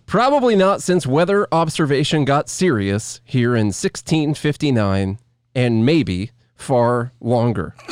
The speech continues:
Surely no Briton alive now, or his or her great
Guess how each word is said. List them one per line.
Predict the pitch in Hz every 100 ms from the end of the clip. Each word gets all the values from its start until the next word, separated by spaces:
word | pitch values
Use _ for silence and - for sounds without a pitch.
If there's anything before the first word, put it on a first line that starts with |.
| - _ _ _ _ _
Surely | - - - 277 320 196 123 135
no | 143 127 190
Briton | 131 151 - 143
alive | 131 139 139
now, | 120 139 117 104 131 -
or | 127 135
his | 131 143
or | 123
her | 120 131
great | 113 117 120 -